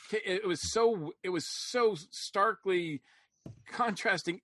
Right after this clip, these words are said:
anything that had come before that he'd done. I was like, "Is this a new character?" Um, uh,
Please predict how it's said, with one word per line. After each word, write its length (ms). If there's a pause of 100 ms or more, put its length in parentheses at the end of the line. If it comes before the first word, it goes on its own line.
anything 500
that 120
had 80
come 180
before 360
that 140
he'd 300
done. 180
I 60
was 100
like, 140
"Is 80
this 180
a 80
new 200
character?" 600 (380)
Um, 580 (720)
uh, 440